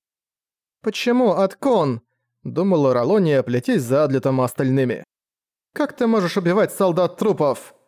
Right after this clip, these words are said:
Солдаты стояли вокруг огромного дерева, в центре — тёмный специалист. А три человека и Дозу приближались к солдатам.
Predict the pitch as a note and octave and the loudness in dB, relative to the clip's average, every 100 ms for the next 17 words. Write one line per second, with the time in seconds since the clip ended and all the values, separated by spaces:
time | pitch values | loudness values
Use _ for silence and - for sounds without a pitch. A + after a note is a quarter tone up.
0 | _ _ _ _ - A#2+ B2 G#3+ D#3+ - | _ _ _ _ -8 -6 -4 -4 -4 -2
1 | D#3 E3+ B2 B2 A3 B2+ C#3 D3 B2 A2+ | 0 0 -2 -2 -4 -2 0 0 0 0
2 | E3 E3+ C3 B2+ A2+ _ - - F#3 C#3+ | 0 2 2 0 -2 _ -10 -4 -2 0
3 | C#3 C3 A2+ _ E3 D#3 C#3+ C3 - - | 0 0 -2 _ -2 0 0 -2 -6 -4
4 | B2+ B2 G#2 - - _ _ _ _ _ | -2 0 -4 -10 -20 _ _ _ _ _
5 | - - F3 - C#3+ B2+ C3 C3+ A#2+ A#2+ | -8 -6 -6 -4 0 0 0 -2 0 0
6 | C3+ G3 C#4 A3+ C3 B2+ A#2 - C#3+ B2+ | 0 -2 -2 0 0 -2 -4 -4 -2 0
7 | B2+ B2 G2+ - | 0 -2 -4 -8